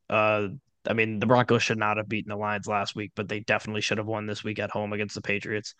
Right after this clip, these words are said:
They couldn't do it, and it's looking like that magical run is probably coming to an end with all the eight and seven teams.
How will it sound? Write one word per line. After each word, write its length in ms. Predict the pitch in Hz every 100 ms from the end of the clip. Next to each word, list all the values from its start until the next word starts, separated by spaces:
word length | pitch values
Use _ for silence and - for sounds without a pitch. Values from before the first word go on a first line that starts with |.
| - - -
They 120 | 120
couldn't 260 | 147 117
do 180 | 107 110
it, 160 | 110 104
and 120 | 107
it's 100 | 98
looking 200 | 107 104
like 160 | 104 95
that 140 | 101
magical 360 | 98 98 - 98
run 180 | 98
is 80 | 95
probably 320 | - 107 95
coming 240 | 90 98 -
to 80 | 78
an 80 |
end 180 | 90 82
with 120 | 60
all 100 | 60
the 80 | -
eight 140 | 71 80
and 100 | -
seven 280 | 82 80
teams. 360 | 107 113 113 -